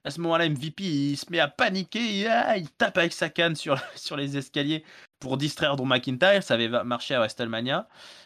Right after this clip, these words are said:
Euh, ben là, ça marche aussi un peu parce que Bobby Lashley, il fait une grosse collision, il reprend le dessus, il tente son Hurt Lock, mais ça, ça marche pas vraiment. Euh, il envoie une souplesse, donc il prend, euh, il prend Drew McIntyre, il l'envoie de l'autre côté du ring en souplesse.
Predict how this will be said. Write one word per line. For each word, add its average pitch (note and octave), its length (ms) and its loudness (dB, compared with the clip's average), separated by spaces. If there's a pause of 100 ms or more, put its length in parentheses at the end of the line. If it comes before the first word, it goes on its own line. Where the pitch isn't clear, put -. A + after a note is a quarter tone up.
(160)
Euh, A2 300 4
ben B2 120 4
là, A#3+ 80 6
ça A3+ 140 2
marche A3+ 200 0
aussi F#3+ 220 -2
un F3+ 80 2
peu A3+ 140 -4
parce - 160 -4
que - 80 -4
Bobby D3 180 -2
Lashley, C#3+ 260 0
il D3+ 60 0
fait A#2+ 100 -8
une G#2 100 -8
grosse - 360 -2
collision, D3+ 600 4
il A#2+ 100 2
reprend C#3+ 300 0
le D3 60 0
dessus, F#3+ 520 -2
il D3 80 -6 (120)
tente G#3+ 180 2
son - 200 -6 (420)
Hurt - 180 0
Lock, - 380 2 (440)
mais A#2+ 140 -2
ça, G#2+ 340 4
ça A2 180 -4
marche A2 300 -6
pas F#3 140 6
vraiment. D#3 500 2 (520)
Euh, A2 340 0
il C#3+ 140 -2
envoie C3 440 4 (160)
une A#3 140 4
souplesse, E3 680 -2
donc A2 200 -16
il - 80 -12
prend, D#3 340 -2
euh, A2+ 100 0
il A2+ 80 -6
prend D#3 240 -6
Drew C#3+ 160 -6
McIntyre, C#3+ 600 0
il A#2 100 -4
l'envoie D3 480 4
de C#3+ 100 -4
l'autre D3+ 180 -4
côté D3+ 220 -4
du D3 80 -2
ring C#3+ 140 2
en B2 60 0
souplesse. - 500 -4